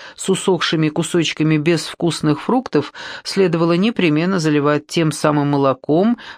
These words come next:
по консистенции напоминающим воду, оставшуюся от ополаскивания бидона.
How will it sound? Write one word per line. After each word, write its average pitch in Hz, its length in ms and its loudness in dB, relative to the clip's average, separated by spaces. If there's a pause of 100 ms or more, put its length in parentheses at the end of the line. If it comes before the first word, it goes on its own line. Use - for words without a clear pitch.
(120)
по 170 120 2
консистенции 180 1080 0
напоминающим 180 800 0
воду, 175 360 2
оставшуюся 156 840 0 (220)
от 165 220 0
ополаскивания 180 880 0
бидона. 165 680 2